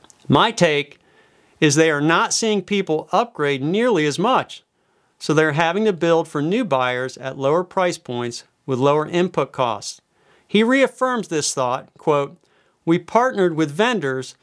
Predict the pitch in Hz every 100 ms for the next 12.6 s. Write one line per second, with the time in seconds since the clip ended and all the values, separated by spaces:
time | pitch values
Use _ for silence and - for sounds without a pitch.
0 | _ _ 160 156 175 175 160 208 226 156
1 | - 147 139 - 196 202 190 196 - 175
2 | 151 143 139 127 143 160 180 143 131 131
3 | 123 120 - _ _ _ - 147 156 190
4 | 202 196 - 254 220 - - 143 131 170
5 | 226 170 131 131 135 - 160 170 147 139
6 | - 156 156 120 113 117 - _ _ _
7 | _ - 160 147 147 139 - 233 262 170
8 | 135 123 - 123 127 123 - 156 143 156
9 | 233 240 156 120 104 - _ _ _ -
10 | - _ _ _ - 156 208 277 - 170
11 | 143 170 180 - 180 160 - 214 254 -
12 | 165 - 131 104 -